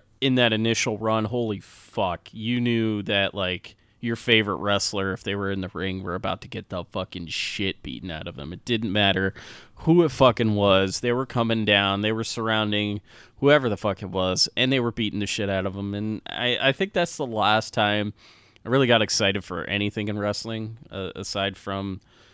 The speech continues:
that one, uh, Money in the Bank cash-in that Seth Rollins had at, like, WrestleMania thirty-one, I think it was, or whatever. But fucking,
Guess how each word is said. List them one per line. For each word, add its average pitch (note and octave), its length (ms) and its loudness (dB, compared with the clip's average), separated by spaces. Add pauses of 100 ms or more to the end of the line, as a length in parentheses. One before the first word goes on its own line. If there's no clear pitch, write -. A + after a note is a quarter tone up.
(160)
that G2+ 220 -2
one, G#2 600 2
uh, F#2+ 180 0
Money G2+ 260 -2
in G2 100 -2
the G2 60 0
Bank G2 320 0
cash-in G2 580 -2
that F#2 120 -6
Seth - 300 -8
Rollins F#2 440 -6
had F#2 260 -6
at, F2+ 160 -8 (100)
like, F2 180 -10
WrestleMania F2+ 800 -8
thirty-one, F#2 840 -10
I G2 100 -10
think F#2 200 -10
it F2 80 -6
was, G#2 320 -4
or F#2 80 -10
whatever. G2 360 -10
But C#2 260 -10 (800)
fucking, G#2 840 -4